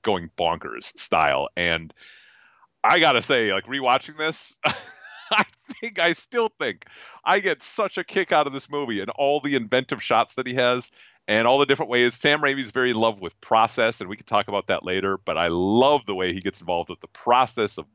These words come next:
gunfighting. And, uh, that, to me, just the visual style is so entertaining, combined with a Western. He finds all the right angles to shoot these things from. He somehow makes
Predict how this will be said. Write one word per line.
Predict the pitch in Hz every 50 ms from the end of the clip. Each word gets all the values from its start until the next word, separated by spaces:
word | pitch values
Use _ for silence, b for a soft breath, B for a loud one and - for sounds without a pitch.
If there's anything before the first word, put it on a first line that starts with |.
| _
gunfighting. | - 90 87 85 78 - - 73 69 62 57 55 55 b b b b b b b b b _ _ -
And, | - 95 95 95 92 90 92 92
uh, | 95 90 87 87 85 - - _ _ _ _ -
that, | - 151 151 -
to | - -
me, | 139 135 127 123 123 117 -
just | - 131 135 - -
the | - 107
visual | 90 - 110 98 113 107 95
style | - - 92 90 85 80 82 -
is | - 82 80 -
so | - - - 131 131 131 123
entertaining, | 110 104 92 - 92 85 82 82 78 78 78 _ _ _ _ _ _
combined | - - 95 92 - 110 123 143 139
with | 131 120 -
a | 107
Western. | 82 85 92 92 - - 90 82 82 82
He | 80 78 - 98 95 - - _ _ _
finds | _ - - 131 139 147 147 143 -
all | 135 117 110 107
the | 104 98
right | 90 90 87 87 87 - - _ _ _ _ _ _ _ _ _ _ _ -
angles | 113 110 110 107 104 92 90 -
to | - -
shoot | - - 113 -
these | - 98 82 -
things | - 87 87 -
from. | 101 90 87
He | 82 90 113
somehow | - - - 247 294 311 262 220 233 220 208
makes | 180 175 175 175 160 - - -